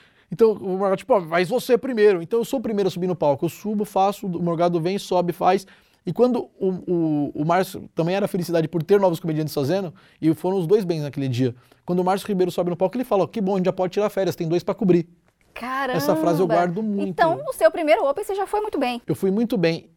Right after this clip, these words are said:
Speaker 1: Aí você ganha confiança. Meu segundo show foi num show chamado Debochou, que era uma, um, eu chamava eles de os filhotes do Terça Insana, que eram personagens. O Danilo fez esse show durante um tempo,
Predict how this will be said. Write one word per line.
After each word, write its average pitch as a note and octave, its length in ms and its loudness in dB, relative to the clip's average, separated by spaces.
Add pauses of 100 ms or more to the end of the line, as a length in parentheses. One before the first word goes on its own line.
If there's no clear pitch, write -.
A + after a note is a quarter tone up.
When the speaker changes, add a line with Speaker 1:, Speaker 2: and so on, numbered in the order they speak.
(100)
Speaker 1:
Aí E3+ 300 4
você G3+ 200 -4
ganha G#3 180 -2
confiança. F#3 440 -2
Meu E3 120 -2
segundo G#3 340 -2
show F3+ 200 2
foi F3+ 140 -2
num F3 80 -6
show F3 160 -4
chamado E3 300 -4
Debochou, D#3+ 640 0 (360)
que - 80 -2
era F#3 160 4
uma, F#3 560 0 (400)
um, E3+ 580 -4
eu D#3 60 -10
chamava G3+ 300 2
eles G3 100 2
de G3 60 0
os - 80 -6
filhotes A3 340 -2
do F#3+ 120 -6
Terça G#3+ 260 2
Insana, E3+ 360 0
que - 80 -8
eram E3 120 -4
personagens. E3 640 0 (520)
O G#3 120 4
Danilo A3+ 380 4
fez E3+ 160 0
esse D3+ 100 -8
show E3+ 180 0
durante D#3 300 0
um C#3 40 -6
tempo, E3+ 380 -4